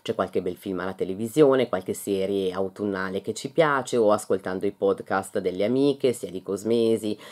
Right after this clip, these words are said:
che di maglia, che di uncinetto, che di viaggi, di quello che volete voi, di quello che vi piace. Eh, sferruzzare fa bene alla mente, al cuore e all'anima, ricordatevelo. Io vi abbraccio,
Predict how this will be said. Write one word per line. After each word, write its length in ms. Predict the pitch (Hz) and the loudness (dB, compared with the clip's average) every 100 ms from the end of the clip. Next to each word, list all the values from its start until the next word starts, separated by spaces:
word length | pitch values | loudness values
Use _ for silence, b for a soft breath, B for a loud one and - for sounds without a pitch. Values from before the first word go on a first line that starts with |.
| B - | B -6
che 400 | 104 92 98 95 | -4 -4 -6 -6
di 100 | 104 | -4
maglia, 520 | 98 92 113 117 101 | -4 -2 -2 0 -2
che 120 | - 101 | -4 -4
di 80 | |
uncinetto, 840 | 104 101 107 92 104 113 - 113 98 | -4 -4 -4 -4 -4 -6 0 2 2
che 720 | 101 98 95 92 90 87 95 | -2 -4 -6 -8 -12 -14 -12
di 120 | 110 | -8
viaggi, 540 | 104 95 113 117 107 98 | -6 -4 -4 -4 -6 -8
di 100 | 98 | -2
quello 220 | 101 101 | 0 0
che 120 | 107 | 0
volete 300 | 101 101 107 | 0 0 -2
voi, 200 | 104 101 | 0 0
di 100 | 92 | 0
quello 200 | 104 104 | -2 0
che 120 | 131 | -2
vi 120 | 135 | -4
piace. 520 | 151 151 151 147 170 - B B B | 0 2 2 0 0 0 B B B
Eh, 400 | - 117 101 98 95 92 95 | -4 -2 0 -2 -6 -6 -6
sferruzzare 800 | - 120 120 131 - 98 110 113 | 0 2 2 0 -2 0 0 0
fa 560 | 104 92 90 85 87 92 | -2 -4 -6 -12 -12 -6
bene 540 | 98 92 90 90 87 | -6 -6 -10 -12 -14
alla 300 | 101 92 90 | -10 -10 -6
mente, 520 | 98 120 147 190 214 226 | -2 0 0 2 0 0
al 260 | 104 92 | -6 -8
cuore 440 | - 98 117 156 - | 0 2 4 2 -2
e 160 | 107 95 | -4 -4
all'anima, 560 | 101 92 92 92 92 | -6 -8 -10 -12 -10
ricordatevelo. 800 | - 101 101 98 90 - 104 104 B B B B - | -12 -8 -8 -8 -12 -14 -16 -18 B B B B 0
Io 260 | 117 101 | 4 4
vi 120 | 95 101 | 4 0
abbraccio, 600 | 101 - - - 208 | 0 -4 -2 6 6